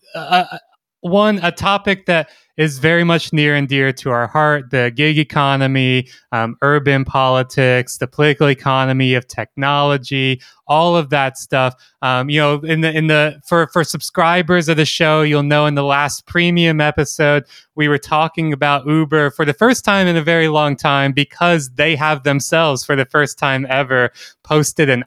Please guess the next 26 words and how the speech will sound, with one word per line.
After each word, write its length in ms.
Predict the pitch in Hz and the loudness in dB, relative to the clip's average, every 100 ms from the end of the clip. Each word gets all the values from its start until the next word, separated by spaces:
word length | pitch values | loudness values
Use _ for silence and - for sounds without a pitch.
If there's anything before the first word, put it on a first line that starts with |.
| - | -2
operating 640 | 180 - 143 120 113 113 | 0 0 -2 -2 -2 -6
profit, 640 | - 120 107 - 131 131 - - - 151 | -2 -2 -2 -2 -2 -2 -6 -14 -8 -2
uh, 320 | 143 139 143 | 0 0 0
or, 300 | 147 165 165 | 0 0 0
or 60 | 151 | -2
so 260 | - 160 | -2 -2
they 180 | 151 147 | 0 0
are 120 | 143 | 0
claiming, 640 | - - 139 139 131 120 127 _ - | -2 -4 -2 -2 -2 -2 -4 _ -6
after 440 | 156 160 - 160 | -4 -4 -2 0
over 260 | 147 151 147 | 2 2 0
thirty-one 580 | - 156 151 139 139 135 | 0 -2 0 0 0 0
billion 440 | 139 139 135 127 | -2 -2 0 0
dollars 400 | 127 123 123 123 | 0 0 0 0
of 140 | 123 117 | -2 -2
losses, 720 | 113 117 120 - 113 120 - | 0 0 -2 -2 -2 -4 -4
uh, 220 | 127 123 127 | -2 2 0
<laughs> 0 | |
since 440 | - 170 151 - | 0 -4 -4 -4
two 260 | - - 175 | -8 -6 -4
thousand 460 | 170 160 147 151 - | -2 -2 0 -4 -2
fourteen. 720 | 156 143 - 156 143 131 131 - - - | -4 -4 -6 -8 -6 -6 -8 -12 -20 -6
So 160 | 202 | -2
now 420 | 180 175 208 240 233 | 0 0 0 0 0
is 240 | 196 175 | 0 -2
the, 160 | 180 | -4